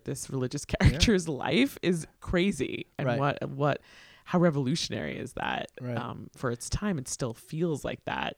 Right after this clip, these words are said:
Speaker 2: Yeah.
Speaker 1: What, like, forty years later?
Speaker 2: Yeah. Well, when, so when I was fourteen,
Speaker 1: Mm-hmm.
Speaker 2: I wrote my first rock opera, which was called Damascus Road,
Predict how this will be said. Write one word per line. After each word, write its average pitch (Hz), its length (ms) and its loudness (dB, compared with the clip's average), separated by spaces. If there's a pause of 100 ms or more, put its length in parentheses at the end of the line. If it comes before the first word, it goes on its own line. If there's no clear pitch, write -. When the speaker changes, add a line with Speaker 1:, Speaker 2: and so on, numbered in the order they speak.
(140)
Speaker 2:
Yeah. 127 100 -8 (500)
Speaker 1:
What, 135 280 -6
like, - 140 -8
forty 131 300 -6
years 131 280 -8
later? - 440 -4
Speaker 2:
Yeah. 135 180 -6 (280)
Well, 156 180 6
when, 160 240 6
so 165 180 2
when 180 160 4
I 202 80 6
was 170 200 2
fourteen, 156 720 -4 (360)
Speaker 1:
Mm-hmm. 151 300 -8 (320)
Speaker 2:
I 135 140 0
wrote 123 500 -8 (520)
my 123 380 -4
first 117 560 -10 (100)
rock 107 280 -10
opera, 101 420 -10 (960)
which 165 240 0
was 135 220 -2
called 120 320 -6
Damascus 117 640 -6
Road, 120 420 -4